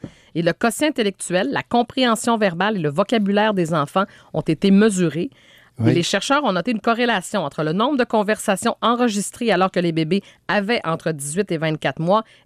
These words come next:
Speaker 1: et les résultats des tests des enfants, des résultats qui étaient de quatorze à vingt-sept pour cent plus élevés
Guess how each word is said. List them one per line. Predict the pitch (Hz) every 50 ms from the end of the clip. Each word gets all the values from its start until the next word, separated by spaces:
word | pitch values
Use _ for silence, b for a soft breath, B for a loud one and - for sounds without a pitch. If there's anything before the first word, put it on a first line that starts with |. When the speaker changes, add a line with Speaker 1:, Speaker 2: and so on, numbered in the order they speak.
| b -
Speaker 1:
et | 202 262 247 220
les | 190 180 175
résultats | 156 156 170 160 147 160 156 135 - - 208 214 214 b b b b b b
des | b 131 160 156
tests | - - 208 220 - -
des | 175 170 151
enfants, | 160 143 139 - 170 214
des | 247 208
résultats | 175 180 170 175 165 - 262
qui | - -
étaient | 185 - 226 202
de | 170
quatorze | - - 226 208 - 254 254 262 240 202
à | 170
vingt-sept | 160 160 180 247 254 240 - - - 277 - -
pour | - 196 -
cent | - - 233 240
plus | - - 226 240 277 240 214
élevés | 220 190 170 165 175 214